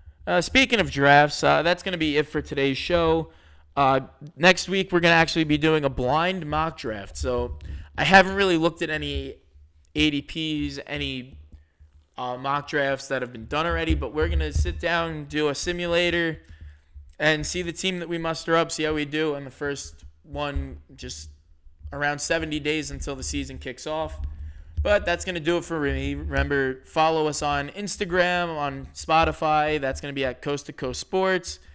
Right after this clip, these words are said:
Our Instagram, C to C Sports M F. And once again, this is Fantasyland, the only show, uh, where we talk about the things that the experts don't.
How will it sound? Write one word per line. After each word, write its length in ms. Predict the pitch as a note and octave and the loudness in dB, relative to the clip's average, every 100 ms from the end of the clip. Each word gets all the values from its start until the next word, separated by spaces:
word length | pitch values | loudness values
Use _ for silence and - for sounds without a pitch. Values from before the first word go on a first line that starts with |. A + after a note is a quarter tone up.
| - - - | -14 -14 -4
Our 120 | C3 | -4
Instagram, 500 | C3+ - C3+ B2+ B2+ | -4 -4 -2 -2 -2
C 280 | - D3 D3 | -6 -2 -2
to 140 | D3 | -4
C 240 | D3 D3 | -6 -6
Sports 480 | C3+ - D3+ C#3+ C#3+ - | -6 -4 -2 -2 -4 -8
M 180 | - C#3+ | -4 -2
F. 380 | C#3+ F#3 - - - - - - - - - | -2 0 -2 -4 -16 -20 -14 -14 -14 -20 -4
And 320 | D3+ D#3 D#3 - | 0 0 -2 2
once 280 | F#3 F#3 F#3+ | 6 6 4
again, 260 | F3 G3+ | 0 0
this 200 | D#3 D#3 | -4 -4
is 200 | E3+ D3 | -4 -6
Fantasyland, 800 | - D#3+ F#3+ F#3 G3 G3+ G#3 G#3 | 0 2 2 -2 -4 -2 -4 -4
the 140 | D3 C3+ | -4 -2
only 280 | D#3 E3 D#3 | -2 -2 -4
show, 580 | - E3 E3 E3 E3 - _ _ _ _ _ _ | -2 0 2 0 -4 -14 _ _ _ _ _ _
uh, 220 | C3 C3 | 0 0
where 160 | C3+ C#3 | 0 0
we 140 | C#3 | 0
talk 260 | C#3+ D#3 D3+ | 0 0 2
about 240 | D#3 D3+ | 2 0
the 60 | D#3 | 0
things 240 | D#3+ E3+ | -6 -6
that 120 | C#3+ C#3+ | -8 -2
the 120 | D3 | 0
experts 420 | D#3+ - F#3 D3+ | 0 0 -2 2
don't. 280 | F3+ D3+ | 2 2